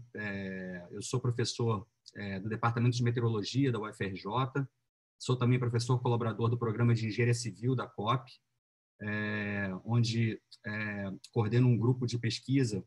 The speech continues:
Núcleo de Modelagem Ambiental, dentro do Laboratório de Métodos Computacionais e Engenharia. É, laboratório esse que também, é, é o nó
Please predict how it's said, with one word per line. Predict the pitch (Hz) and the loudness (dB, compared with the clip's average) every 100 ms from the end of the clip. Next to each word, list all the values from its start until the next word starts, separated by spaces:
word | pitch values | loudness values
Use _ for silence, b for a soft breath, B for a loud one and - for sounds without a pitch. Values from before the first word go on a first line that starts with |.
| _ - | _ -4
Núcleo | 110 123 117 | -2 0 0
de | |
Modelagem | 113 110 110 101 110 | 0 0 -2 -2 -2
Ambiental, | 107 98 110 113 104 - _ _ | -2 -4 -2 -2 -2 -8 _ _
dentro | 131 127 127 | 2 2 2
do | 113 | -2
Laboratório | 110 107 - 113 | -2 -2 -2 -4
de | 98 | -2
Métodos | 104 117 - | -4 -4 -6
Computacionais | 104 - 101 98 101 95 | -8 -6 -8 -6 -4 -4
e | 98 | -4
Engenharia. | 101 107 107 135 151 156 _ _ _ _ _ - | -4 -4 0 2 2 -2 _ _ _ _ _ -6
É, | 110 110 107 104 - _ | -2 0 -2 -4 -8 _
laboratório | 120 120 123 127 131 123 | 2 4 4 4 6 8
esse | 139 135 139 | 6 4 -4
que | 135 | -6
também, | - 127 117 120 127 127 _ _ _ | 0 2 4 6 4 2 _ _ _
é, | - 113 110 113 110 110 - | -6 -2 0 0 0 -2 -2
é | 117 | 2
o | 131 | 6
nó | 123 123 139 | 6 6 6